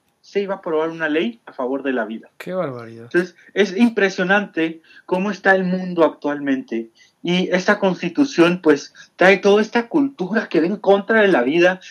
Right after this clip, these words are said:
Speaker 1: en contra de la naturaleza del ser humano. No, no entremos ni siquiera a religión. Entre nosotros mismos nos estamos asesinando. Estamos actuando de forma, eh, en contra de la naturaleza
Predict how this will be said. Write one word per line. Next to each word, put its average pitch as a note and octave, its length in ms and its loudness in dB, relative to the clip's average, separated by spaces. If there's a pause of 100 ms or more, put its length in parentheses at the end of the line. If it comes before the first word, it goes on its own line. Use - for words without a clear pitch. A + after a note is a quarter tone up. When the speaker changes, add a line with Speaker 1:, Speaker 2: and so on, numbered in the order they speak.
(100)
Speaker 1:
en D3 180 -2
contra A3+ 300 4
de D#4 80 4
la C4+ 80 6
naturaleza D#3 640 2
del F#3 140 0
ser A3+ 160 2
humano. F3+ 480 -4 (200)
No, E3+ 200 -4
no F#3 120 -2
entremos A#3 440 0
ni E3+ 100 -6
siquiera F#3+ 380 0
a - 20 0
religión. F#3 600 0 (260)
Entre D3+ 340 0
nosotros G#3 540 2
mismos A3+ 260 0
nos F3+ 160 -4
estamos F#3+ 340 -2
asesinando. D#3+ 800 -2 (380)
Estamos G3+ 460 2
actuando F3+ 600 2 (440)
de C#3 280 0
forma, F#3 640 0
eh, C#3 600 2
en C#3 160 -2
contra G#3 280 0
de A3 60 2
la D#3+ 80 0
naturaleza C#3+ 840 0